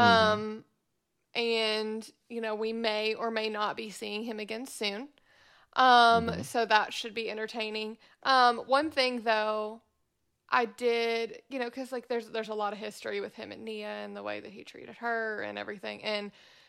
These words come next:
Speaker 1: we might be seeing that on our screens again soon, may or may not be. <laughs> Um, but so that's,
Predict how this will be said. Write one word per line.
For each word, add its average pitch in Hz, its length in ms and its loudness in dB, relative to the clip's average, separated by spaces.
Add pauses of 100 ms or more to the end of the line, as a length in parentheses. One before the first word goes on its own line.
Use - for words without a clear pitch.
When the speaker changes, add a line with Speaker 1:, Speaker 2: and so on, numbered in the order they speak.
(920)
Speaker 1:
we 233 200 -2
might 202 260 0
be 220 160 -8
seeing 202 300 -6
that 233 220 0
on 254 140 0
our 254 140 0
screens 226 420 -6
again 208 300 -6
soon, 202 500 -8
may 214 180 0
or 202 80 2
may 196 160 2
not 190 240 0
be. 285 240 2
<laughs> - 40 -10 (920)
Um, 226 580 8 (280)
but 208 420 4
so 254 80 -2
that's, 240 320 4